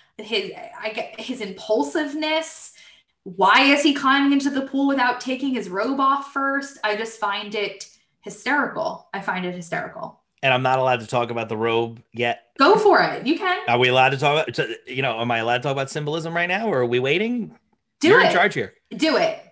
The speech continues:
Speaker 2: I mean,
Speaker 1: Do it.
Speaker 2: right away,
Speaker 1: <laughs>
Speaker 2: let's, I'm an English teacher at heart. Let's talk about that symbolism. The robe, which matches boxers. Now, I, I don't wear robes often,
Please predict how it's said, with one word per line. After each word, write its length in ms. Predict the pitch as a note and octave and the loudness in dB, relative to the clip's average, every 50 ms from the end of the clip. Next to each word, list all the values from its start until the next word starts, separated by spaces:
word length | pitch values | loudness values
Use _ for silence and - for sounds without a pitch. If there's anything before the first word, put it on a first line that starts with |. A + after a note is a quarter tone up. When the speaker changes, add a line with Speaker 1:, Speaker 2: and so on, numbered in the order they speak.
| _ - | _ 2
Speaker 2:
I 120 | C#3+ C#3+ C#3+ | 2 2 4
mean, 160 | D3 C#3+ G#3+ | 4 2 2
Speaker 1:
Do 80 | G3+ | 2
it. 160 | F3+ F3+ E3 C3 C3 | 2 0 -2 -2 -2
Speaker 2:
right 280 | C3 D3 E3+ F#3 F#3 | 4 6 6 8 8
away, 240 | F3+ E3 E3 D3+ D3 | 6 6 6 4 4
Speaker 1:
<laughs> 0 | |
Speaker 2:
let's, 380 | C#3+ C3 B2 - - - - - - - | 4 2 0 -2 -6 -14 -16 -14 -12 -10
I'm 240 | B2+ B2 - C3 C3+ | -6 -2 0 0 0
an 60 | C#3+ | 0
English 220 | E3 E3 D#3+ D3+ - | 0 0 -2 -2 -2
teacher 220 | - D#3+ C3+ C#3+ | -4 -6 -2 -2
at 60 | C3+ B2+ | -2 0
heart. 320 | D3+ D#3+ F3+ G#3 - - | 2 2 2 2 0 -4
Let's 160 | E3 B2 - - | -8 -8 -4 -2
talk 140 | - C#3 | 0 0
about 120 | C3+ C#3 C3+ | 2 2 0
that 160 | C3 C3 B2+ | 0 -2 -2
symbolism. 600 | - D3+ D3 D3+ D#3 E3 E3+ D#3 F#3 F#3 F3+ F3+ - - - - - - | -4 -4 -2 -2 -2 -2 -2 -4 -4 -6 -6 -8 -12 -18 -20 -20 -20 -12
The 260 | A2+ A2+ B2+ C3 C3 B2+ | -8 -6 -6 -4 -6 -8
robe, 680 | B2 A#2 A2 A2+ B2+ C3 C#3 D3 E3 E3+ F3+ E3+ G3+ - - | -8 -8 -2 2 2 4 4 4 2 2 0 -2 -4 -8 -6
which 380 | B2+ C3 B2+ B2 - - - | -4 -4 -4 -4 -6 -10 -12
matches 580 | A#2+ A2+ A2 A2+ A2+ B2 C#3 C3+ - F3 F3 D3+ | -8 -6 -2 0 0 0 0 -2 0 -2 -2 0
boxers. 880 | C#3 A#2+ A2+ C3+ D#3+ - - - B3 C4+ C4+ B3+ G3+ - - - - _ - | 0 2 2 2 2 0 -4 -8 -8 -8 -8 -10 -10 -12 -12 -14 -18 _ -8
Now, 140 | G#2+ A#2+ B2 | -4 -4 0
I, 400 | B2 D3 E3+ F#3 D3+ C3 D3+ E3+ | 2 2 2 2 2 2 0 0
I 40 | |
don't 220 | F#3+ F#3 E3+ B2+ A2 | 0 -2 -4 -4 -4
wear 240 | A#2+ B2+ C3+ D3+ D3 | -2 -2 0 0 0
robes 760 | D#3 E3+ F3+ F#3 G3 G#3+ G#3 G3 - - - - - - - _ _ _ _ _ _ _ _ _ _ _ _ _ _ - | 0 0 0 0 -2 -2 -4 -6 -10 -12 -12 -12 -14 -14 -18 _ _ _ _ _ _ _ _ _ _ _ _ _ _ 0
often, 540 | A#2+ B2 G#3 - - A#3 A#3+ C4 C#4+ C4+ | 2 2 2 0 -2 -4 -4 -4 -4 -10